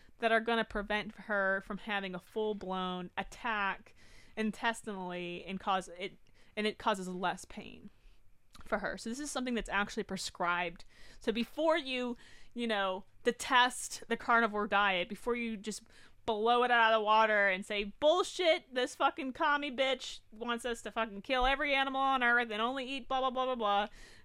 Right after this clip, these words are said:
No, no, it's not what I'm saying. I am saying to you that this is actually a prescribed diet for autoimmune disorders. It does help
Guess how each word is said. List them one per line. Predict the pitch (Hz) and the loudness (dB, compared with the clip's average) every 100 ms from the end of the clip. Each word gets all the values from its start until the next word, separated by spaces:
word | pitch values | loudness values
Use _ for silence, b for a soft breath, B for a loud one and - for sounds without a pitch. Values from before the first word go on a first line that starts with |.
| - | -12
No, | 208 233 247 240 233 233 b b b b b 208 | -2 2 2 4 2 0 b b b b b -6
no, | 202 208 202 190 | 0 2 2 2
it's | 185 | -2
not | 202 185 | -2 -2
what | 190 | -2
I'm | 185 | -4
saying. | - 190 185 185 190 b b _ _ _ - - | -4 -4 -4 -6 -10 b b _ _ _ -20 -4
I | 214 | 0
am | 214 208 202 202 | 2 0 -2 -4
saying | - 247 240 226 | 0 2 2 -2
to | 226 | -4
you | 196 | -4
that | 190 185 190 | -2 -2 -4
this | 208 | -10
is | 208 - | -10 -2
actually | 196 214 - 220 | 0 0 0 -4
a | 202 | -4
prescribed | - 196 - 196 185 190 | -6 -10 -4 0 0 0
diet | 214 196 196 175 - - - | 0 2 2 -2 -6 -12 -14
for | - 202 | -4 -2
autoimmune | - 190 185 175 185 208 | 0 2 2 -2 -6 -8
disorders. | 185 - 170 165 165 175 - b b b b - | -8 -8 -6 -6 -6 -10 -14 b b b b -8
It | 196 185 | -8 0
does | 220 226 285 285 - | 4 6 4 2 -4
help | 240 220 190 214 - | -4 2 2 0 -6